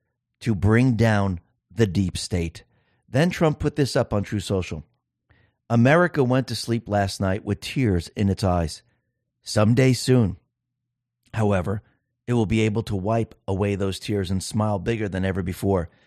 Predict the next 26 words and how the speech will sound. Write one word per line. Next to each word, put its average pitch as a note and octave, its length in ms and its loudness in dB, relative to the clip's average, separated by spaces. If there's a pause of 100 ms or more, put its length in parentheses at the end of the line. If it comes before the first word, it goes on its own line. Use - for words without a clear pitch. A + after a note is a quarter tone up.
(120)
For C#3 220 2
we D#3 580 -2 (220)
will C#3+ 180 4
have A2+ 120 0
defeated D3+ 640 0
the C#3 100 0
radical C3 480 -2
left C3 280 -4
Marxists, A#2 480 -4
fascists, C3 500 0
communists, A#2 540 -2
lunatics, C#3 520 -4 (380)
and A#2+ 160 2
deranged A#2+ 500 2
maniacs, A#2 560 2 (220)
and A#2+ 220 -4
cleared B2+ 480 -2
the A2+ 80 0
path G#2+ 420 -2
to G#2 80 -4
put G#2+ 180 0
America G2+ 400 -2
first, F#2+ 380 -6 (260)
and A2 200 -2
then A2+ 240 0
quickly G2+ 580 -2